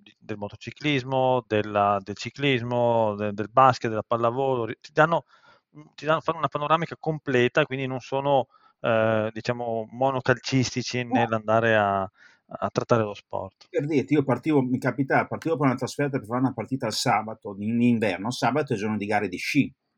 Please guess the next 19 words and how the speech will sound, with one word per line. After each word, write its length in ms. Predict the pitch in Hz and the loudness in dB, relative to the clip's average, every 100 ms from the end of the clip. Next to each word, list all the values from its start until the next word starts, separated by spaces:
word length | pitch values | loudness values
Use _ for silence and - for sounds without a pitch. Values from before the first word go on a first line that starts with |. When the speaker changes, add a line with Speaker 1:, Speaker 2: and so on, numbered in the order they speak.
| 117 | -20
Speaker 1:
Mm. 60 | 92 _ _ _ _ | -20 _ _ _ _
Speaker 2:
Per 140 | 165 | 0
sapere 360 | 151 143 175 151 | 2 0 2 2
come 200 | 135 123 | 2 2
andava 240 | 120 131 | 2 2
a 40 | 143 | 0
finire, 480 | 143 220 151 165 240 | -2 -4 -4 -2 0
Speaker 1:
Radio 160 | 269 - _ _ _ _ _ - | 0 -2 _ _ _ _ _ -10
Speaker 2:
andavo 380 | 156 143 135 131 | 0 6 6 4
Speaker 1:
Sportiva. 400 | 107 117 135 135 | -2 0 0 0
Speaker 2:
su, 100 | - | -2
su 140 | 139 135 | 0 4
Radio 220 | 139 147 | 4 2
Sportiva 720 | 147 226 214 - 151 185 262 | -2 -4 -4 -4 -2 0 0
e 120 | 131 | 2
loro 200 | 120 151 | 4 4
raccontavano 800 | 220 139 139 127 120 170 196 135 _ _ _ _ _ - | 2 0 0 2 0 -2 -6 -10 _ _ _ _ _ -12
ovviamente 540 | 110 110 131 135 - | -6 -2 -4 -6 -10
in, 180 | 131 143 | -4 -4